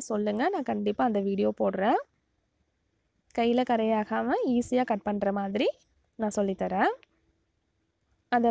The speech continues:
வந்து ஒன்று ஒன்றா ஒரு ஒரு பூவாக பொறுக்கி பொறுக்கி எடுத்து கட் பண்ண தேவையில்லை, அப்படியே பூவோடையே வச்சு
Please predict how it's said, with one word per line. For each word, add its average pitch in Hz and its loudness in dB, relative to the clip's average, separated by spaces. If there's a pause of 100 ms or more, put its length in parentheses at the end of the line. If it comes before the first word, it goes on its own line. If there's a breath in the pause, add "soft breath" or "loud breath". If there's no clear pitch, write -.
வந்து 233 0 (160)
ஒன்று 254 2
ஒன்றா 262 2 (280)
ஒரு 247 4
ஒரு 269 4 (380)
பூவாக 254 2
பொறுக்கி 240 0
பொறுக்கி 240 0
எடுத்து 226 -4
கட் 220 -2
பண்ண 226 -2
தேவையில்லை, 196 0 (580)
அப்படியே 233 2
பூவோடையே 247 4
வச்சு 220 -2